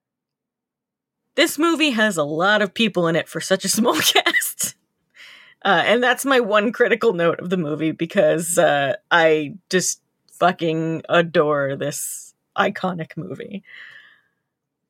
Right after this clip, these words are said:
And I think we all do. So there's no, there's no question. But, uh, for three questions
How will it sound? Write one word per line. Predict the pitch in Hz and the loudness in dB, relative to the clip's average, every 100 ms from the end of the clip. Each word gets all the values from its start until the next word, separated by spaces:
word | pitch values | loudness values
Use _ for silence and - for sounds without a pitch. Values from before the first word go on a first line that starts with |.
| _ _ _ _ _ _ _ _ _ _ _ - | _ _ _ _ _ _ _ _ _ _ _ 0
And | 175 | 0
I | 170 | 2
think | 170 170 | 0 2
we | 160 | 2
all | 107 | 2
do. | 90 113 143 - _ _ | 0 -4 -4 -10 _ _
So | - - 147 - 135 - | -8 0 0 0 -8 -2
there's | 170 170 | -2 2
no, | 170 151 156 151 - _ _ _ _ _ _ _ _ | 2 2 0 -4 -10 _ _ _ _ _ _ _ _
there's | - 170 | -2 0
no | 185 | 0
question. | 170 160 - - 175 - - _ - | 2 0 0 -8 -10 -14 -20 _ -2
But, | 269 196 - - - _ _ _ _ - | 0 0 -2 -10 -10 _ _ _ _ -4
uh, | 165 135 - | 0 0 -4
for | - 226 214 | -4 0 0
three | 208 240 | 0 -2
questions | 220 240 233 185 196 165 170 | 0 -2 -2 -2 -4 -2 -6